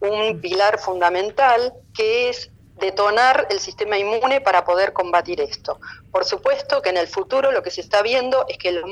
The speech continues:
más útil va a ser la combinación de todas estas terapias. O sea que esto es un cambio fundamental porque en lugar de dar drogas que van a matar al tumor en sí, se está de-,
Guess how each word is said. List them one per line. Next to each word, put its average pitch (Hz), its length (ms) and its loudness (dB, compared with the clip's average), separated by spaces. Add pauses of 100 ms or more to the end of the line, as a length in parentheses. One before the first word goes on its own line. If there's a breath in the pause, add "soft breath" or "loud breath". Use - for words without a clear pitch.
(120)
más 254 380 0
útil 240 360 -4
va 190 60 4
a 185 40 2
ser 196 160 0
la 202 160 2
combinación 190 680 -4
de 233 120 -2
todas 185 360 0
estas - 260 -14
terapias. 147 560 -8 (360 soft breath)
O - 80 -4
sea 185 380 2
que - 260 -4 (300 loud breath)
esto 415 300 -4
es - 120 -6
un 190 80 -4
cambio 202 260 0
fundamental 185 840 0
porque 180 500 -2 (680 loud breath)
en 190 220 0
lugar 233 520 2 (100)
de 202 160 -2
dar 196 320 2
drogas 180 720 0 (140)
que 180 100 -4
van 196 160 4
a 220 60 4
matar 202 680 2
al 165 280 -6
tumor 196 340 2
en 247 160 -4
sí, 285 460 -6
se - 160 -6
está 233 340 4
de-, 226 160 -2